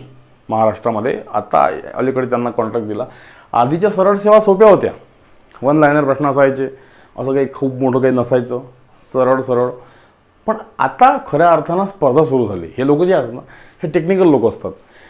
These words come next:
हे इंग्लिशच्या धर्तीवर मराठीचे पेपर काढतात, आयबीपीएसवाले, टीसीएसवाले, ठीक आहे ना, स्टँडर्ड लोक आहेत ते, त्यांची लेव्हल वेगळी आहे आणि म्हणून मग त्यांच्या लेव्हलनुसार आपल्याला अभ्यास करावा लागेल. हेच इंग्लिशमध्ये येतं, एमपीएससीमध्ये येतं,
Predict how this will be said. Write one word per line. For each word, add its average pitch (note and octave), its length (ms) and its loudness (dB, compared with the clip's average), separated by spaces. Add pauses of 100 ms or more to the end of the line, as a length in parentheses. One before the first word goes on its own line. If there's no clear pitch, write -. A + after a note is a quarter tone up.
(140)
हे F3 120 0 (140)
इंग्लिशच्या G#3+ 840 4
धर्तीवर F3+ 640 4
मराठीचे G3+ 380 4
पेपर E3+ 240 0
काढतात, A#2+ 280 0 (680)
आयबीपीएसवाले, A2+ 600 -2
टीसीएसवाले, G2+ 640 -2
ठीक - 540 -14
आहे G#3+ 80 2
ना, F#3+ 100 0
स्टँडर्ड G3 340 4
लोक F3+ 160 6
आहेत A#2 160 8
ते, F#2+ 200 -4 (120)
त्यांची D3 300 2
लेव्हल E3 200 8
वेगळी C#3+ 400 6
आहे E2+ 100 -4 (560)
आणि B2 80 -4
म्हणून D3+ 200 2
मग G3+ 120 2
त्यांच्या D#3+ 540 0
लेव्हलनुसार D#3+ 680 0
आपल्याला E3+ 240 2
अभ्यास D#3 280 0
करावा A2 220 0
लागेल. E2+ 280 -4 (580)
हेच G3+ 300 4
इंग्लिशमध्ये G3 480 4
येतं, G#2 200 0 (760)
एमपीएससीमध्ये C4+ 580 4 (340)
येतं, F3 220 4